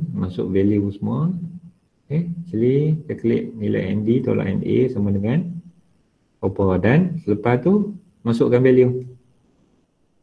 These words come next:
Pindahlah, pindah sana. Ha, pindah ke sebelah sana. So, yang ni tolak jadi tambah lah. Okey. Ataupun lapan tiga lapan tambah dengan tujuh kali sepuluh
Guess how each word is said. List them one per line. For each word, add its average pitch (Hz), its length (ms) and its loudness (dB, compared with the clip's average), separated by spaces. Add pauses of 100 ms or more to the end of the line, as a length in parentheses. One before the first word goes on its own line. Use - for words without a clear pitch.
(100)
Pindahlah, 117 640 4
pindah 107 240 0
sana. 101 280 -4 (2250)
Ha, 107 80 -8 (1400)
pindah 104 240 2
ke - 80 -6
sebelah 101 320 -4
sana. 98 240 -6 (960)
So, 117 80 2
yang 110 160 6
ni 113 80 6
tolak 110 400 2
jadi 104 240 0
tambah 101 320 2
lah. 110 240 -2 (240)
Okey. - 240 -4 (560)
Ataupun 101 380 -4
lapan 98 400 -4
tiga 101 160 -2
lapan 104 720 -4
tambah 98 340 -2
dengan 95 240 -2
tujuh 95 300 0
kali 98 180 -2
sepuluh - 320 -8